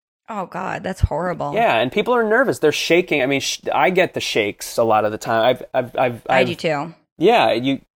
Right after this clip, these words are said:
Speaker 2: you know, and that's why I try to memorize as much as I can for an audition, especially if it's something I want really badly, because if I'm in there and I have paper in my hand, it's, it's gonna start shaking. I just, I can't control it.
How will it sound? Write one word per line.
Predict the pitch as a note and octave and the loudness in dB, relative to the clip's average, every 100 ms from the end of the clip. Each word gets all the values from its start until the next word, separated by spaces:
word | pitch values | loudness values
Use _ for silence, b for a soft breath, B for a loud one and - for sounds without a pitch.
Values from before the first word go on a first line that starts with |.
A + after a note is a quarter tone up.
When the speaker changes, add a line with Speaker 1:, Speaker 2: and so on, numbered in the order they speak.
| - | -20
Speaker 2:
you | - D3 | -6 0
know, | C#3 B2+ | 2 2
and | C3 | 2
that's | D3+ D3+ | 0 2
why | F3 | 0
I | |
try | C#3 E3 | 2 2
to | D3 | 0
memorize | B2 B2+ C#3 C3 | 2 2 2 0
as | A#2 A2+ | -2 -2
much | B2 | -4
as | - | 0
I | A2 | -2
can | - B2 A#2 A2+ G#2+ - - | 0 -2 0 -2 -8 -14 -10
for | - B2 | -4 -2
an | A2+ | -2
audition, | A2 B2 A#2 A#2 A2 | -2 -2 -4 -4 -6
especially | G#2+ C3 C3 | -4 -4 -2
if | A2 | -6
it's | G2+ | -6
something | B2 A2 G2+ | -6 -6 -4
I | |
want | G2+ G#2+ G2+ | -2 -4 -2
really | A2 G#2 | -4 -2
badly, | A2 A2 A2 G#2+ G2+ | 2 2 0 -4 -6
because | A#2 - A#2 G2 - _ _ - | -8 -4 -4 -4 -14 _ _ -8
if | - | -2
I'm | C#3+ C#3 | -2 0
in | C#3 C#3 | 0 2
there | B2+ A#2 A2+ G#2+ _ _ _ | 2 2 0 -4 _ _ _
and | - | -4
I | B2+ | -2
have | C#3+ B2 | -2 -4
paper | - C#3 C3+ | -2 -2 0
in | B2+ | -2
my | A#2+ | -2
hand, | A2+ B2+ B2 A2+ A2 - _ _ _ | -2 -2 -2 -4 -8 -14 _ _ _
it's, | B2 A#2 - - - | -8 -8 -10 -16 -14
it's | A#2 | -8
gonna | - C3 A#2 | -4 -2 -2
start | - G#2+ | -2 -2
shaking. | - C3 A#2+ F#2+ F2 E2+ - | -2 -2 -2 -4 -10 -12 -6
I | |
just, | A2+ - - | -6 -6 -6
I | A2 | -6
can't | - D3 B2 - | -4 -4 -4 -4
control | A2+ - B2 A2+ | -10 -4 -2 0
it. | F2+ | -4